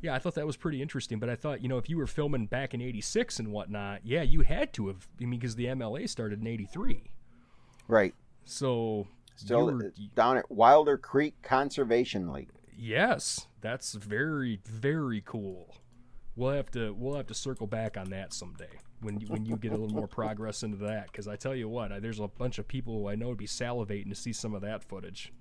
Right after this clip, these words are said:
Speaker 1: 'cause, you know, that's, that's pretty special.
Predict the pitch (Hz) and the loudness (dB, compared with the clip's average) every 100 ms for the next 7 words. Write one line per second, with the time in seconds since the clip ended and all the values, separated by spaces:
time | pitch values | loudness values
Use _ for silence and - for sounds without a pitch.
0 | - - 95 - - - - - - 101 | -16 -14 -12 -12 -14 -8 -4 -2 -2 -4
1 | 101 90 101 - - - - - - - | -6 -8 -12 -18 -20 -20 -20 -20 -20 -10
2 | 107 104 - 107 - - 98 - 104 95 | -6 -6 -6 -8 -8 -8 -8 -8 -10 -10
3 | - | -12